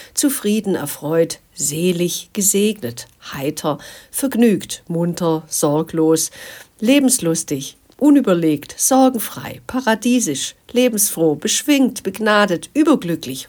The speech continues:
hochbeglückt, beseelt, freudenreich, glücksstrahlend, aufstrebend,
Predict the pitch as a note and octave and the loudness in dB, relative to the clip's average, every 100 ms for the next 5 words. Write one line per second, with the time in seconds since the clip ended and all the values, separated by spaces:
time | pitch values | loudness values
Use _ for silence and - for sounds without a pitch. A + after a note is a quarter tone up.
0 | - D4 E4 E4+ - B3 C4 C#4 - - | -4 0 0 0 -2 0 2 2 0 -18
1 | - - - - - - G3+ D#3 A3+ C4 | -20 -18 -18 -20 -8 0 2 4 4 6
2 | E3+ D3 - _ - - D#3 G3 A3+ F3 | 4 2 -6 _ -12 -6 0 2 2 -2
3 | D3 C#3 C3+ - - - - - A3 C#4+ | -4 -6 -8 -12 -16 -20 -10 0 4 4
4 | - - - D3+ D#3+ F#3 F#3 F3+ F3+ - | 2 -4 -4 -4 0 2 2 2 0 -6
5 | _ - F3 A#3 A#3 - D#3+ E3+ F3 E3+ | _ -4 0 0 0 -6 -4 0 0 -2
6 | F3 F3 | -4 -8